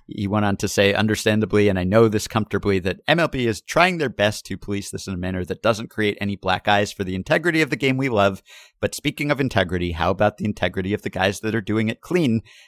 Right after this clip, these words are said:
How many guys that are pitching their tails off in M L B that are doing it clean and have an unfair competitive advantage for the guys who are clearly loading up concoctions that they actually advertise, don't do anything to hide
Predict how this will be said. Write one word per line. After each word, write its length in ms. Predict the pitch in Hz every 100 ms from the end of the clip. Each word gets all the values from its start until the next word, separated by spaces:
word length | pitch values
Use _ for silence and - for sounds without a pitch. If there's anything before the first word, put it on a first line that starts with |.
| _
How 120 | 107
many 140 | 117
guys 300 | 139 101 110
that 140 | - 101
are 60 |
pitching 360 | 95 120 - 139
their 120 | 135
tails 300 | - 127 113
off 240 | 87 101 95
in 120 | 90
M 100 | 98
L 60 |
B 160 | 98 95
that 180 | 90 90
are 60 |
doing 280 | 85 170 190
it 120 | 185
clean 260 | - 127 120
and 140 | 98
have 140 | 101 92
an 100 | 90
unfair 340 | 113 123 117
competitive 520 | 113 104 104 98 98 92
advantage 480 | 85 92 - 92
for 120 | - 90
the 100 | 90
guys 280 | 90 92
who 80 | -
are 60 | 92
clearly 520 | - 110 120 117 120
loading 360 | 92 98 107 98
up 180 | 104 -
concoctions 680 | 98 - 147 - 156 147 - - _
that 120 | 98 -
they 100 | 90
actually 140 | 120 123 - 120
advertise, 680 | 98 95 87 - 95 95 -
don't 260 | - 113 -
do 160 | 107
anything 320 | 101 98 98
to 120 | 92 87
hide 300 | 87 90